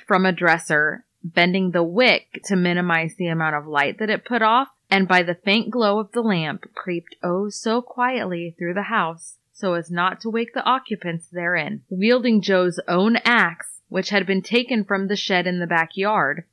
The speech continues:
the stranger walked past the downstairs bedroom where the Stillinger girls slept, went up the stairs, passing by the room where the Moore children slept, and entered the room of Joe and Sarah.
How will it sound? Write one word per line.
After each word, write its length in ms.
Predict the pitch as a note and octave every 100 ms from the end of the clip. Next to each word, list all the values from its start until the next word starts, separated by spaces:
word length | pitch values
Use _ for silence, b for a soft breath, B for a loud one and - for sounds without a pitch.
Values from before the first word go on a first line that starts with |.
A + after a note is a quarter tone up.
| -
the 80 | G3
stranger 460 | - G3+ F#3+ F#3
walked 360 | F3 E3+ E3+ -
past 380 | F3+ F3 G3+ -
the 80 |
downstairs 560 | G#3 G3+ G3+ - A3 A3
bedroom 500 | G3+ F#3+ F3 E3 D#3+
where 140 | E3
the 100 | E3
Stillinger 600 | E3 - E3+ E3+ E3+ E3+ E3
girls 300 | E3 E3 -
slept, 480 | F3+ D3+ G#2+ _ _
went 240 | F3+ F3 -
up 200 | F#3 -
the 100 | C4+
stairs, 600 | B3 - F3 D#3+ D#3+ - _ _
passing 460 | - F#3+ F#3 A3+ G#3+
by 180 | G#3 G3
the 140 | F#3+
room 300 | F#3 F#3 F3+
where 120 | F3+
the 120 | E3+
Moore 260 | F3 E3+ E3+
children 540 | E3+ A#3+ C4+ A3 D#3+
slept, 400 | D3 - B2 - _ _ -
and 180 | F3 -
entered 460 | G3 A#3+ A#3+ B3 F#3
the 80 | F3
room 360 | E3+ E3 E3+ -
of 160 | E3 D3+
Joe 240 | E3+ D#3
and 160 | D3+ D3
Sarah. 460 | - E3 A2 -